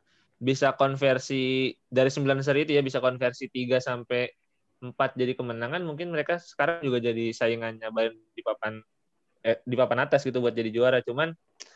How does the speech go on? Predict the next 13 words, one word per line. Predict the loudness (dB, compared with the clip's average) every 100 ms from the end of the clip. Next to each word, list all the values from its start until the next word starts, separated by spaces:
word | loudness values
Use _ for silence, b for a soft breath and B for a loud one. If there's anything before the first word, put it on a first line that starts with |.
| B
kembalinya | -2 2 4 4 2 2
Kostic | 2 2 -2 -2
gue | 2
lihat | 4 2 0 _ _ _ _ -2
jadi | 2 4 2 -2
key | -2
factor | 2 2 2 2
yang | 4 2
hilang | 0 2 0
itu | -2 0
di | 4
awal | 4 2
musim. | -6 -8 -8